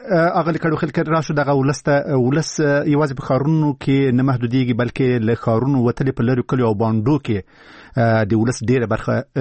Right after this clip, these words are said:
ژوند کوي. څه فکر کوئ په لرې کلیو او بانډو کې، ا، چې خلک ډېر بې وزلي دي او تر اکس-، اکثره یې هم، ا، ا، په کرنیزو چارو باندې بوخت دي،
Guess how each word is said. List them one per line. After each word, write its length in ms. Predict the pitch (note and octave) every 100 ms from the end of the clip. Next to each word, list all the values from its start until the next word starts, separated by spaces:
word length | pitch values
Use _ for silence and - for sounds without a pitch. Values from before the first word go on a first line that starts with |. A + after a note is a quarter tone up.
| A2+
ژوند 380 | F#2+ F2 B2+
کوي. 300 | A#2 A#2 G2+ - _ - - -
څه 100 | G3
فکر 140 | G3+
کوئ 240 | F#3 F#3+ F3+
په 380 | - E3+ C#3 -
لرې 260 | A#2+ B2+ F3+
کلیو 280 | - F3+ E3
او 80 |
بانډو 560 | A#2+ A#2+ B2 B2 A2+ D#3 D#3+
کې، 180 | - D#3+ D3+ C#3 -
ا، 600 | D3 A2 A2 A2 G#2+ G#2+ G2 A2 -
چې 180 | - A2+
خلک 260 | - C3+ G#2
ډېر 240 | G#2 B2+
بې 140 | A2+ A2+
وزلي 360 | G2+ B2 A2 A#2+
دي 300 | A2+ A2 A2 -
او 480 | A2+ G#2 G2+ G2 G2
تر 220 | F2 -
اکس-، 280 | G#2 - - -
اکثره 320 | B2+ - A2
یې 140 | A2 G2
هم، 260 | A2+ G#2+ - - - - - - -
ا، 80 | B2
ا، 680 | A2+ G#2+ G#2+ A#2 - B2+ G#2+ - -
په 100 | A#2+
کرنیزو 380 | - A2+ B2+ C3+
چارو 320 | - B2 A#2+
باندې 580 | A2+ A2+ A2 A#2 - B2+
بوخت 460 | F#2+ F#2 C3+ -
دي، 340 | A2 B2+ B2